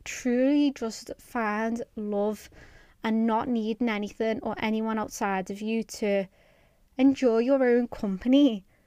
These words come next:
that is when you do really feel a different level of appreciation,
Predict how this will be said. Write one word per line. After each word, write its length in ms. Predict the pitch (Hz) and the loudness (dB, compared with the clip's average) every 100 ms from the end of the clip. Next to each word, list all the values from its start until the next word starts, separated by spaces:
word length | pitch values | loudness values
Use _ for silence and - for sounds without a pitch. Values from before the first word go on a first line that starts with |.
| _ _ _ _ _ _ 226 | _ _ _ _ _ _ -4
that 300 | 233 247 285 | -2 2 0
is 220 | 262 233 | -2 -4
when 440 | 202 214 240 247 | -4 -2 0 0
you 180 | 240 233 | 0 -2
do 540 | - 196 202 220 214 202 _ _ - | -4 -2 2 2 0 -6 _ _ -8
really 340 | 214 214 220 233 | -2 0 0 -4
feel 380 | - 208 196 | -4 -2 0
a 60 | 214 | -2
different 500 | - 208 - 220 208 | -4 -10 -8 -8 -6
level 580 | 196 190 226 233 214 220 - | -6 -2 2 2 2 -6 -6
of 440 | 208 190 190 180 - | -2 0 -2 -4 -12
appreciation, 1120 | - - 220 - 208 202 - - 196 196 196 | -12 -8 -8 -4 -4 -4 -6 -4 -2 -2 -8